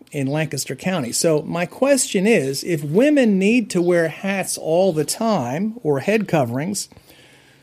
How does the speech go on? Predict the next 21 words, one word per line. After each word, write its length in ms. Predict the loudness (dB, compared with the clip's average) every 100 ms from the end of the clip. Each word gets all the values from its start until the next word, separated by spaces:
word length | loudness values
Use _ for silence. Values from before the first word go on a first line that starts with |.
| _ _
wouldn't 200 | 2 4
the 40 | 4
same 320 | 4 4 4
thing 140 | 2
apply? 340 | 2 2 2 4
It 80 | 2
would 160 | 0
mean 200 | 0 0
that 180 | -2 -4
men 260 | -2 0 0
could 220 | -2 -2
never 340 | -2 0 2
wear 220 | 2 2
hats? 560 | 0 0 -4 -6 -6 -8 _ _ _ _ _ _
That 80 | -4
just 200 | 0 2
seems 240 | 2 2 2
logical 540 | 2 2 2 0 -2
to 100 | -2
me. 380 | 0 2 0 -6 -20 -20 _ -20 -20 _ _ -20 -20 _ _ _ _ 0
Now, 280 | 0 0